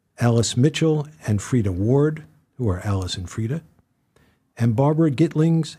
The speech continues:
and Kay Lahusen, who were gay civil rights pioneers and partners for nearly forty-six years. Alexis, I've barely scratched the surface of all the projects you're working on. You have an extraordinarily,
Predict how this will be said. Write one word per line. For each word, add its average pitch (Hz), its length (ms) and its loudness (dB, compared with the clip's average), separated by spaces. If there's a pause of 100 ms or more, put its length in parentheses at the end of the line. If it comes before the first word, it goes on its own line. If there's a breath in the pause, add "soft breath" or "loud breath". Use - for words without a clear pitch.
and 123 200 0
Kay 160 380 2
Lahusen, 113 680 -2 (500)
who 120 100 0
were 117 160 4
gay 143 360 2
civil 135 320 0
rights 127 300 0
pioneers 143 840 0 (320)
and 107 180 -2
partners 143 460 0
for - 160 -8
nearly 104 340 0
forty-six 123 680 -4
years. 76 400 -14 (1400)
Alexis, 117 600 -2 (400)
I've 98 260 -4
barely 135 340 2
scratched - 520 -4
the 113 80 -4
surface 107 480 -4
of 101 100 -4
all 113 100 -2
the 110 100 -2
projects 107 500 -4
you're 104 100 -4
working 101 340 -2
on. 101 220 -2
You 98 140 -2
have 101 160 -6
an 92 80 -6
extraordinarily, 101 840 -6